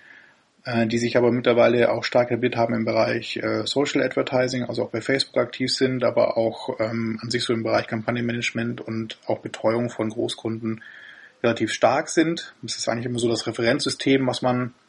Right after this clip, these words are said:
wenn man sich im Bereich Bitmanagement-Tools umhört, dann auch genannt bekommt. Und ja, das Interview ist, wie, wie gesagt, sehr interessant. Könnt ihr euch am Schluss nochmal anhören, werde ich am Ende der Sendung reinpacken. Jetzt kommen wir aber schon wieder zurück zu den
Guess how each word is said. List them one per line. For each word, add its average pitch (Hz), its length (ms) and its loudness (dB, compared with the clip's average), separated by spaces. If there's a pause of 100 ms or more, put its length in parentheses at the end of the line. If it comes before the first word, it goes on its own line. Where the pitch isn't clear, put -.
(800)
wenn 127 80 -2
man 120 140 0
sich 113 180 -2
im 117 140 -2
Bereich 110 240 2
Bitmanagement-Tools 127 720 -2
umhört, 120 360 0
dann 117 100 0
auch 110 140 -2
genannt 117 280 0
bekommt. - 420 0 (1000)
Und 123 480 2
ja, 156 120 8
das 120 100 4
Interview 131 340 0
ist, - 360 -2
wie, 127 260 -2
wie 127 60 -8
gesagt, 127 240 2
sehr 123 100 -2
interessant. 151 380 2
Könnt 135 160 2
ihr - 20 4
euch 123 80 0
am 123 100 0
Schluss 127 140 -6
nochmal 123 220 2
anhören, 143 200 0
werde 123 120 2
ich 123 80 0
am 117 80 0
Ende 123 160 -2
der 117 40 0
Sendung 117 220 0
reinpacken. 147 560 0 (1120)
Jetzt 143 160 0
kommen 135 160 0
wir 135 60 6
aber 127 160 4
schon 127 160 0
wieder 120 140 4
zurück 131 360 2 (560)
zu 120 280 4
den 117 440 4